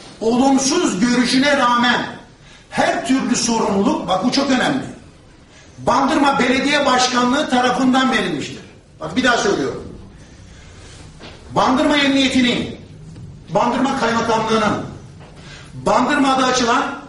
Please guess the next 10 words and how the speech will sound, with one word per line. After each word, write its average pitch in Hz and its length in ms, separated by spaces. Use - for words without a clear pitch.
yanlış 269 420
bilmiyorum 254 480
yani, 190 320
tam 226 180
rakamını, 240 520
o 233 220
rakamları 226 640
bilmiyor 208 360
bile 208 220
derler. 254 380